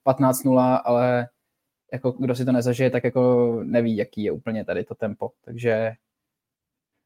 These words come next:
nevím, jaká byla úplně prvotní, prvotní otázka, ale tohle jsem chtěl říct, no, že vlastně jako se, se nám někdo může smát,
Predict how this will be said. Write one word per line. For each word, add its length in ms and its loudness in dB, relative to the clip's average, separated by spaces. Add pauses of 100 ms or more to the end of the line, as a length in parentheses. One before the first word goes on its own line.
(120)
nevím, 200 6
jaká 200 6
byla 120 8
úplně 220 4
prvotní, 400 -2
prvotní 340 0
otázka, 680 0
ale 460 2
tohle 200 -6
jsem 140 -6
chtěl 180 -2
říct, 280 -6
no, 220 -8
že 100 -4
vlastně 300 -6
jako 200 -4
se, 220 -10
se 160 -4
nám 140 0
někdo 180 0
může 220 0
smát, 380 4